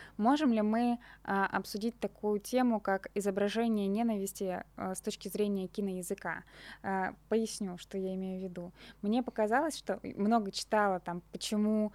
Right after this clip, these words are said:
фильм в итоге стал чёрно-белым, потому что изначально его снимали цветным,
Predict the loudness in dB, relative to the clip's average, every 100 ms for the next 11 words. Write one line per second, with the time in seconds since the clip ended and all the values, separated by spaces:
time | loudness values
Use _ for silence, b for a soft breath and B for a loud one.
0 | B -6 0 0 0 0 0 0 -4 -2
1 | -2 -2 -2 0 2 2 0 -4 -8 -6
2 | -4 -2 0 -2 -4 -6 -6 -4 -6 -8
3 | -12 -4 2 2